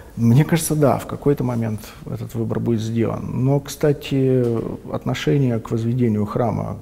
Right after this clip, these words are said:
не очень хорошее в обществе. Я как-то читал комментарии на местном портале, сам-, од-, одном из самых популярных. Там была очередная новость, что там привезли купола, вот будем устанавливать. Ну, там прям вот как-то, прям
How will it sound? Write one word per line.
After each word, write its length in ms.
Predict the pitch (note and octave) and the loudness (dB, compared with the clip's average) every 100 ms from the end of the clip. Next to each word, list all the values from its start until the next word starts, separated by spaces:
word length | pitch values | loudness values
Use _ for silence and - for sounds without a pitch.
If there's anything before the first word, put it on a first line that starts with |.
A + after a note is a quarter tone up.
| - | -10
не 180 | G#2+ A2+ | -6 -2
очень 320 | B2+ A#2 - | -2 -2 -6
хорошее 460 | - A2+ G2+ - A2+ | -6 -6 -6 -6 -4
в 40 | |
обществе. 360 | G#2+ G#2 - A#2 | -4 -4 -8 -4
Я 80 | G2+ | -2
как-то 280 | A2+ - A#2 | -4 -6 -8
читал 360 | - A#2 A2 | -6 -2 -2
комментарии 720 | G#2 A2+ A2 G#2 A2 G2+ G2 | -2 -4 -2 0 0 0 -2
на 800 | G2+ G2+ G2 G2+ G2+ G#2 G2+ G2+ - - - G#2 | -2 -2 -2 -2 -2 -2 -2 -4 -4 -6 -6 -6
местном 480 | G#2+ G#2+ - A2 | -4 -4 -6 -6
портале, 540 | G#2 A2+ - A3 C#3+ G2 - - - | -4 -4 0 2 2 0 -8 -18 -14
сам-, 280 | - A2 A2 | -8 -6 -4
од-, 260 | A2 - | -6 -4
одном 320 | B2 B2 A#2+ | -2 0 0
из 80 | A2+ | 0
самых 300 | - A#2 G2+ | -2 -4 -4
популярных. 760 | - - B2+ A#2 G#2+ G#2+ - - - - - | -8 0 2 4 0 -6 -10 -14 -12 -8 0
Там 160 | A#2+ | 2
была 160 | G#2+ A2 | 4 2
очередная 420 | G2+ A2 A2 G#2+ | 2 0 -2 0
новость, 340 | G#2+ D#3+ B2+ - | 0 2 0 -2
что 160 | - | -10
там 100 | A2+ | -10
привезли 420 | G2+ A2 A2 A2+ | -6 -4 -2 -4
купола, 460 | G#2 G#2 A2+ D3+ F3 | -4 -6 -2 0 0
вот 160 | A2+ G#2+ | -2 -4
будем 240 | G#2+ G#2+ | -6 -6
устанавливать. 540 | G#2+ C3 D#3 D3 A#2 - - - - - - - - - | -6 -4 -2 -2 -4 -8 -18 -20 -20 -20 -20 -20 -12 0
Ну, 260 | B2 C3+ | 4 4
там 380 | C3+ C#3 C3 C3+ | 4 2 2 2
прям 480 | C3 B2 A#2 A#2 A2 | 2 2 4 2 0
вот 240 | A2+ - | -2 -6
как-то, 480 | - G#2 - - G#2+ G#2+ - - - - - - - - - - - - | -8 -8 -8 -10 -8 -8 -10 -14 -20 -20 -20 -20 -20 -20 -20 -20 -20 -8
прям 260 | A2+ G#2 | -2 0